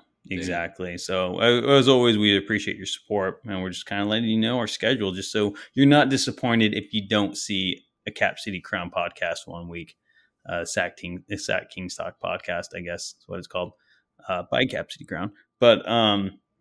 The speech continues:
Speaker 2: yeah.
Speaker 1: In the meantime, we're still doing other analysis, putting stuff out on the website and stuff on the YouTube channel. So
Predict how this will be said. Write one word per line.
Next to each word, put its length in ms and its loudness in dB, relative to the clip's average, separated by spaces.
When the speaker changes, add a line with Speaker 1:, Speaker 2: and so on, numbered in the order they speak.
Speaker 2:
yeah. 240 -6
Speaker 1:
In 120 0
the 60 0
meantime, 400 4
we're 80 -2
still 200 -4
doing 220 -2
other 240 -6
analysis, 760 -8
putting 280 -10
stuff 280 -12
out 120 -4
on 100 -10
the 80 -14
website 500 -12
and 120 -18
stuff 260 -18
on 120 -14
the 60 -16
YouTube 380 -16
channel. 400 -16
So 300 -16